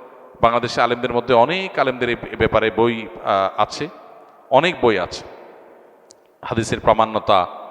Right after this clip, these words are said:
কেন লাগবে, অপরিহার্য কেন, এটা নিয়ে। আহ, ওলামায়ে আহলে হাদিসের মধ্যে, আহলে হাদিস ওলামাদের মধ্যে আমাদের ডক্টর আসাদুল্লাহ গালিব সাহেবের ছেলের একটা বই আছে, আব্দুল ইবনে রাজ্জাক, আব্দুল রাজ্জাকের একটা বই আছে,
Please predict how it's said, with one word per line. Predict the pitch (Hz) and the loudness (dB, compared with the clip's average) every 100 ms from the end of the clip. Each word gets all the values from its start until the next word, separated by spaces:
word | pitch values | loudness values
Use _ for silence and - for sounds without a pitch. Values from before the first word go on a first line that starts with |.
| - - | -18 -2
কেন | 123 123 | 2 4
লাগবে, | 110 101 - 92 | 4 2 0 0
অপরিহার্য | 110 135 123 120 120 113 | 0 0 2 0 2 0
কেন, | 110 | 0
এটা | 101 98 | -2 -4
নিয়ে। | 92 90 - - - - - | -6 -10 -16 -20 -20 -18 -2
আহ, | 104 104 101 104 - - - - 120 | 0 2 0 -2 -10 -18 -20 -4 2
ওলামায়ে | 117 127 123 | 4 4 2
আহলে | 120 | 0
হাদিসের | 120 117 123 | -2 -4 -2
মধ্যে, | 113 110 117 | -2 -2 2
আহলে | 110 | 2
হাদিস | 117 110 | 2 0
ওলামাদের | 117 113 113 | 0 0 0
মধ্যে | 113 110 117 | -2 -4 -2
আমাদের | 107 107 110 101 | -2 0 -2 -2
ডক্টর | 107 - 107 | -4 0 0
আসাদুল্লাহ | - 117 117 | 2 0 0
গালিব | 107 113 | 2 0
সাহেবের | 123 117 - | 0 -4 -4
ছেলের | 147 143 | -6 -6
একটা | 123 117 | -4 -4
বই | 107 104 | -2 -2
আছে, | 101 113 | -2 -4
আব্দুল | 107 113 | -2 -2
ইবনে | 113 | -2
রাজ্জাক, | 113 110 117 | -2 -2 -2
আব্দুল | 113 113 | -2 -2
রাজ্জাকের | 117 131 | -2 -2
একটা | 127 113 | -4 -4
বই | 107 104 | -4 -2
আছে, | 92 | -6